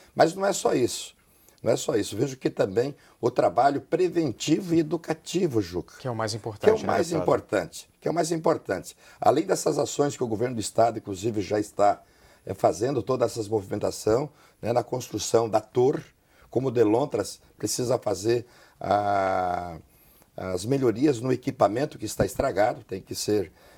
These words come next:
Speaker 1: eh, melhorado o equipamento lá de Lontras, mas que seja ativado, né, esse equipamento, mas também que seja instalado na nossa região para que possa, enfim, eh, facilitar, precaver,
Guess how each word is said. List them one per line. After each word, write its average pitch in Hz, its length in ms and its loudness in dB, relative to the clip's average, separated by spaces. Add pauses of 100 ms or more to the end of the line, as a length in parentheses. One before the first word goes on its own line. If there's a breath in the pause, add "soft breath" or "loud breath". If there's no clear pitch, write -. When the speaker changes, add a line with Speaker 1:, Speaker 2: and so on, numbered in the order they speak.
(120 soft breath)
Speaker 1:
eh, 98 140 0
melhorado 113 560 4
o - 20 2
equipamento 113 640 -2
lá 98 100 2
de 107 140 0
Lontras, 120 360 2
mas 104 180 -4
que 107 120 -8
seja 123 300 0
ativado, 135 640 4 (340 soft breath)
né, 104 260 -2 (180 soft breath)
esse - 220 -4
equipamento, 127 600 -2
mas 180 160 0
também 147 280 0
que 165 120 -6
seja 165 340 0
instalado 135 720 2 (360 loud breath)
na 113 140 0
nossa 175 300 2
região 120 500 2 (320 soft breath)
para - 160 -2
que 233 120 -6
possa, 160 420 2
enfim, 143 480 -4 (340 soft breath)
eh, 120 440 0
facilitar, 165 1040 2
precaver, 147 800 0